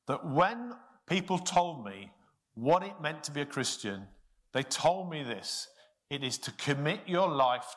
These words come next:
to Christ." To commit your life to Christ. At the moment, you are living your life with your ideas and your plans. God wants you to commit your life to him. People didn't tell me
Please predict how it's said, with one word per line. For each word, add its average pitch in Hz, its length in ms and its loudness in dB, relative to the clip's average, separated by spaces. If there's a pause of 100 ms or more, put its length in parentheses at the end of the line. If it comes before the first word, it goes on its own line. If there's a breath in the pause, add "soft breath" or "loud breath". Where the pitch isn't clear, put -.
to 135 100 -10
Christ." - 680 -2 (680)
To - 80 -8
commit 151 400 0
your 160 120 6
life 147 280 6
to - 100 -10
Christ. - 340 -6 (120)
At 143 140 2
the 143 80 2
moment, 156 480 2 (400 loud breath)
you 120 140 2
are 117 80 6
living 170 680 0
your 180 260 4
life 139 720 0 (760)
with 147 180 2
your 170 260 6
ideas 151 440 2
and 139 100 -8
your 131 160 2
plans. 92 680 -4 (340 soft breath)
God 147 260 4
wants 151 320 -2
you 143 60 -4
to - 180 -6
commit 139 460 0
your 143 160 2
life 120 360 2
to - 80 -6
him. 98 220 -8 (1700 loud breath)
People 208 220 2
didn't 214 280 0
tell 151 300 4
me 233 200 -8